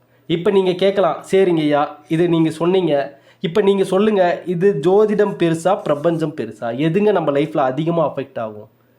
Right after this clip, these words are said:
எதுங்க நம்மளுக்கு வந்து, அ, மாற்றத்தை முழுசா கொடுக்கும் அப்படின்னு கேட்டிங்கன்னா, இதுக்கு ஒரே ஒரு சிம்பிள் பதில் தான். என்ன தெரியுங்களா? ஐயா, கிரகநிலைகள் மாறிக்கிட்டே தான் இருக்கும். அது உங்களுக்கு இல்ல, எல்லாருக்கும் தெரிஞ்சது தான்.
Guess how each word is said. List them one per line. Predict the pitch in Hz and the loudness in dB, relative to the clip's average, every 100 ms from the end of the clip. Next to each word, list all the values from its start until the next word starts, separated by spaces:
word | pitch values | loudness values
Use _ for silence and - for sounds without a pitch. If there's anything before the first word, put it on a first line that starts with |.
| _ _ - | _ _ -6
எதுங்க | 156 185 220 | -2 2 2
நம்மளுக்கு | 208 170 160 151 | 2 0 0 0
வந்து, | 160 175 151 127 117 - _ | 2 2 2 0 -4 -14 _
அ, | 131 127 123 123 120 117 113 | -2 2 2 2 2 2 2
மாற்றத்தை | 120 160 196 - 175 | 2 0 0 -4 -4
முழுசா | 156 165 170 208 | -2 -2 0 -2
கொடுக்கும் | - 139 127 117 117 _ _ _ - | -4 -8 -8 -14 -16 _ _ _ -10
அப்படின்னு | 127 - 143 147 170 | -10 -8 -4 -2 -2
கேட்டிங்கன்னா, | 143 147 147 120 104 117 151 - _ _ - | -2 -4 -6 -6 -6 -6 -8 -14 _ _ -4
இதுக்கு | 160 165 151 | -2 -2 0
ஒரே | 151 196 233 | 2 2 4
ஒரு | 247 202 - | 2 2 0
சிம்பிள் | - 254 254 294 214 | 0 2 2 0 0
பதில் | 180 180 175 | 0 0 0
தான். | 160 - - _ - | -2 -4 -14 _ -4
என்ன | 165 | -2
தெரியுங்களா? | 233 175 135 139 165 120 - _ _ _ _ _ _ - | 0 0 0 0 0 -2 -10 _ _ _ _ _ _ -10
ஐயா, | 131 165 160 185 131 - - _ _ - | -2 2 2 2 -2 -6 -16 _ _ -16
கிரகநிலைகள் | 135 170 208 254 233 180 202 190 | -4 -2 0 2 2 0 -2 0
மாறிக்கிட்டே | 135 151 139 127 | 0 0 -4 -8
தான் | 113 123 | -6 -6
இருக்கும். | 104 - _ _ _ _ | -8 -16 _ _ _ _
அது | - 123 | -12 -8
உங்களுக்கு | 120 131 143 - | -6 -2 -2 -2
இல்ல, | 117 139 147 | -4 -4 -4
எல்லாருக்கும் | 123 143 156 147 143 143 165 | -2 0 2 2 0 -2 -4
தெரிஞ்சது | 127 113 110 | -4 -6 -10
தான். | - - | -12 -16